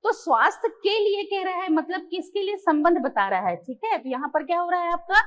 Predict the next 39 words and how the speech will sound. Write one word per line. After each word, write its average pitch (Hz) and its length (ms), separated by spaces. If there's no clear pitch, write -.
संबंध 294 420
बोधक। 240 360
अब 220 120
रात 240 380
भर 254 300
जागना 214 540
स्वास्थ्य 294 520
के 415 320
लिए 349 260
अच्छा - 380
नहीं 262 280
है 254 80
कह 254 200
रहा 233 200
है, 226 160
तो - 320
संबंध 294 440
बोधक 240 380
अव्यय 220 260
का 220 140
प्रयोग 220 360
किया 214 300
गया 185 200
है। 170 180
अगला 277 260
question, 320 380
उसके 440 520
बिना 349 360
तुम 349 180
कुछ 330 420
नहीं 285 500
हो, 302 180
वाक्य 339 420
में 381 160
संबंध 320 460
बोधक 302 480
कौन 330 280
सा 247 260
है? 214 220